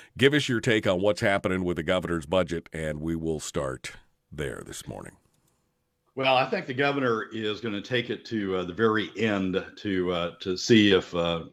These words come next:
Speaker 2: see what happens with what's happening with oil prices. Um, in fact, I wouldn't be shocked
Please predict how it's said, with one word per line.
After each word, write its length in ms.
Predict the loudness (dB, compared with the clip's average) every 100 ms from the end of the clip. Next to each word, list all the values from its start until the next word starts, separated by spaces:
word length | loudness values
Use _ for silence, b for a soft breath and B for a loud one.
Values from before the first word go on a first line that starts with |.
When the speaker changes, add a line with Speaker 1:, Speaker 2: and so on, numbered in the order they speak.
| _
Speaker 2:
see 160 | 0 4
what 140 | 4
happens 400 | 4 2 2 -2
with 280 | -2 -4 -6 -4
what's 260 | -2 0
happening 400 | 2 0 2 -2
with 180 | -2 -4
oil 240 | 0 2 4
prices. 520 | 2 -2 -4 -8 -10 B B B B B -2
Um, 520 | 4 6 6 2 -6
in 140 | -14 0
fact, 300 | 4 4 2
I 80 | -4
wouldn't 420 | -2 -4 -4 -12
be 120 | -14
shocked 600 | -4 2 2 0 -8